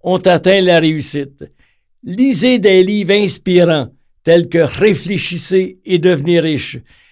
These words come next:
La magie de voir grand de Joseph Schwartz et Les sept habitudes des gens efficaces de Stephen Covey, pour n'en nommer évidemment que quelques-uns. Développez votre mental.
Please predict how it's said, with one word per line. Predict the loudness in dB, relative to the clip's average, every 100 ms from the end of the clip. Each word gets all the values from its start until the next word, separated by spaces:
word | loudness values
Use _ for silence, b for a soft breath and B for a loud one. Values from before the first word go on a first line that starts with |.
| b
La | -8 -6
magie | -6 -4 -2 -2 -2 -2
de | 0
voir | 0 2 2 2
grand | 0 2 2 0 -10 _ _ _ _ _ _
de | -4 -2
Joseph | 2 4 4 4 2 0 -10 _
Schwartz | -12 -8 -2 2 2 0 -10 -12 _ _ _ _
et | -6 -4
Les | -2 -4
sept | 0 2 2 2
habitudes | 0 -2 -4 0 0
des | 0 -2 0
gens | 0 0
efficaces | -2 -6 -6 0 2 2 -2 -14 b b
de | -6 -4
Stephen | -4 -4 -4 -2 -4 0
Covey, | 2 2 0 -6 -8 _ _ _ _ _ _ _ _ -10
pour | -6
n'en | -2 0 0
nommer | 0 0 -2 -4
évidemment | -8 -4 -2 -2 -2 -4 -6 _ -4
que | -4
quelques-uns. | 0 2 0 0 -6 -4 -10 -14 _ _ _ _ _ _ _ _
Développez | -14 -2 0 2 2 2 2
votre | 2 -2 -2
mental. | -2 -2 2 2 2 -2 -10